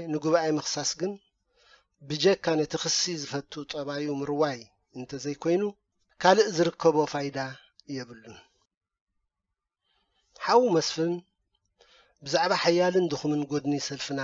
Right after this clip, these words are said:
ክዝረበሉ ዝደልዮ ጉዳይ እንተነይርዎ ርእይቱኡ እንተኾነ ኣቐዲሙ ናብ ኣሰናዳኢት ኮሚቴ ከመሓላልፍ ይኽእል ነይሩ።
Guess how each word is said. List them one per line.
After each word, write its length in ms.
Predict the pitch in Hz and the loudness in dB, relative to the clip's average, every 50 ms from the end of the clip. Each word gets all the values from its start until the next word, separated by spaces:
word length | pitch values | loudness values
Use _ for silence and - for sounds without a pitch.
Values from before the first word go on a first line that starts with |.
| 131 - | -6 -8
ክዝረበሉ 600 | - - 139 131 147 139 143 147 139 151 151 156 156 | -8 -8 -6 -6 -6 -4 -4 -2 -2 -2 -2 -2 -4
ዝደልዮ 420 | 143 131 127 143 139 135 139 139 135 | -6 -6 -6 -6 -6 -4 -4 -6 -6
ጉዳይ 360 | 135 143 143 131 139 170 165 147 | -8 -10 -4 4 6 8 8 8
እንተነይርዎ 600 | 135 123 - 123 123 123 123 127 131 135 139 151 165 180 - _ _ _ _ _ _ _ _ _ _ _ _ _ _ - | 6 0 -6 -8 -10 -8 -8 -10 -10 -8 -6 -6 -6 -6 -8 _ _ _ _ _ _ _ _ _ _ _ _ _ _ -10
ርእይቱኡ 400 | 143 165 196 202 - 220 220 214 220 233 214 - _ _ _ 165 | -8 -8 -8 -8 -4 0 4 4 4 4 2 -2 _ _ _ -8
እንተኾነ 380 | 143 - - 156 - 185 240 262 | -6 -4 -2 2 4 6 6 6
ኣቐዲሙ 360 | 185 151 156 143 135 151 156 160 | 6 4 0 0 -2 0 2 2
ናብ 180 | 156 139 131 | 2 0 -2
ኣሰናዳኢት 560 | 131 - - - 131 127 127 127 127 127 - | -4 -8 -8 -8 -8 -8 -8 -8 -10 -12 -14
ኮሚቴ 280 | - - 135 127 123 - 156 170 | -14 -12 -12 -12 -8 -6 -6 -6
ከመሓላልፍ 640 | - 143 131 123 113 - - 131 175 254 139 170 - | -4 -6 -8 -8 -8 -8 -8 -8 -10 -10 -10 -8 -10
ይኽእል 280 | - 127 - 135 131 117 | -10 -12 -14 -16 -14 -14
ነይሩ። 220 | 117 113 110 107 | -14 -14 -14 -16